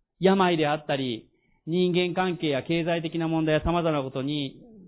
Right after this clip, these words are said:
戦いを覚えることがあります。しかし、このステパノの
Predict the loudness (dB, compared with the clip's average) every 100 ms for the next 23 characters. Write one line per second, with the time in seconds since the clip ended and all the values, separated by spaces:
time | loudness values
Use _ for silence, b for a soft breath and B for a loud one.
0 | -10 -2 0 2 2 2 0 0 -2 -4
1 | -2 -2 0 0 0 -2 -6 -18 _ _
2 | _ _ _ _ _ -20 -20 -4 0 0
3 | 0 2 0 -2 -14 _ _ _ _ -6
4 | -2 -2 -2 -2 0 0 -2